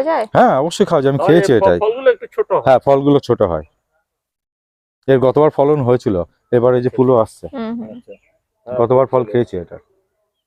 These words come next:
Speaker 3: আপনার কাছে আনারের ভ্যারাইটি অনেকগুলো আছে।
Speaker 2: হ্যাঁ, আনারের ভ্যারাইটি
Speaker 1: কি কি
Speaker 2: আমার এখানে
Speaker 1: ভ্যারাইটি আছে?
Speaker 2: পনেরো ষোলো ভ্যারাইটি, অনেক রকম আছে, মানে ইরানি, আফগানি, জিএম টু,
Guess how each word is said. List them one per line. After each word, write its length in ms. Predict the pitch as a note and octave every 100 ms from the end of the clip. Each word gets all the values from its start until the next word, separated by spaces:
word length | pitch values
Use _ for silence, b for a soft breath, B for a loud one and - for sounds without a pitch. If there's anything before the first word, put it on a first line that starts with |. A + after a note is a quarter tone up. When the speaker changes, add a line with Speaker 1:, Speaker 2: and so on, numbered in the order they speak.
| _ _ _ -
Speaker 3:
আপনার 220 | C3 F#3+ F#3+
কাছে 140 | G#3 F#3 G3
আনারের 320 | F#3 G3+ A3 F3+
ভ্যারাইটি 260 | A3+ A3+
অনেকগুলো 380 | G3+ F#3 D3 - A#2
আছে। 180 | - _ -
Speaker 2:
হ্যাঁ, 160 | A#2+ G#2
আনারের 320 | C#3 D#3 F3+ E3+
ভ্যারাইটি 240 | F3+ F#3
Speaker 1:
কি 40 |
কি 60 | F#3
Speaker 2:
আমার 140 | -
এখানে 200 | E3+ E3+
Speaker 1:
ভ্যারাইটি 80 | F3+
আছে? 80 | F#4+
Speaker 2:
পনেরো 160 | - A#4
ষোলো 140 | D#3+ C#3
ভ্যারাইটি, 180 | A#2+ G#2+ A#2
অনেক 120 | E3 E3
রকম 160 | C#3+ C3
আছে, 120 | G#2+ A2+
মানে 180 | B2 C3+ - _ _ -
ইরানি, 420 | C3+ C#3 C#3+ D3 C#3+
আফগানি, 480 | B2+ B2 C#3 D3 D3 G#2+
জিএম 260 | B2+ C#3 C#3
টু, 80 | -